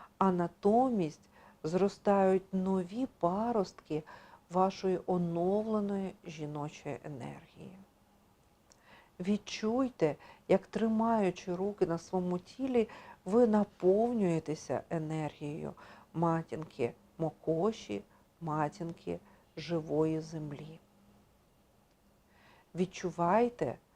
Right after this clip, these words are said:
як ви відновлюєте свою жіночу силу. І пробудьте в цьому стані стільки, скільки вам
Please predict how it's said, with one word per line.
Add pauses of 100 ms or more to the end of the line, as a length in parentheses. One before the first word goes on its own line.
(340)
як
ви (240)
відновлюєте
свою
жіночу
силу. (3000)
І
пробудьте
в
цьому
стані
стільки,
скільки (160)
вам